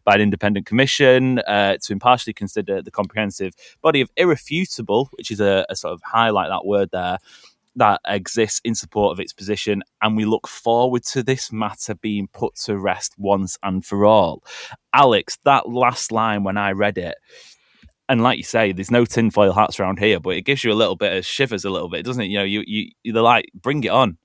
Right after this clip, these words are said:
And, and I think that's, out of everything, the stripping the titles, letting Gerrard lift the Premier League, City going back to York away. The one thing I want from this, and it's going to take a while, and, and Andrew will detail this when, when we speak with him,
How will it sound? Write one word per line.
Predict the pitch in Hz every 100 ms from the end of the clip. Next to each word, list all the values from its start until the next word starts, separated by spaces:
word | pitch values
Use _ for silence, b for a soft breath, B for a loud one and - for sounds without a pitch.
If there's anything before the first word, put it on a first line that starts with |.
| -
And, | 113 110
and | 101 113 117 -
I | -
think | 135 120
that's, | 123 - - B _ -
out | 117 151
of | 139 - _
everything, | 151 156 131 123 113 95 85 85 - _ _ _ _
the | 95 107 101 101 95 92 - -
stripping | - - 139 117
the |
titles, | 104 120 113 113 110 107
letting | 113 104 110
Gerrard | 117 107 104 107 101
lift | 104 -
the | 95
Premier | 104 98 98
League, | 95 101 98
City | - 113
going | 104 107 101
back | 98 -
to | -
York | 104 98 -
away. | 104 90 - B B -
The | 107
one | 135 147
thing | 139 131 117
I | 101 107
want | 101 104 95
from | - 92
this, | 95 85 - - - b b
and | 95
it's | 92
going | 120 120
to | -
take | - 101 -
a | 92
while, | 87 82 87
and, | 90 -
and | 98
Andrew | 104 101 95
will | 92 90 90
detail | 98 95 - 87
this | 87 85 92
when, | 92
when | 92 92
we | 90
speak | - 104 101 95
with | 85
him, | 120 110 87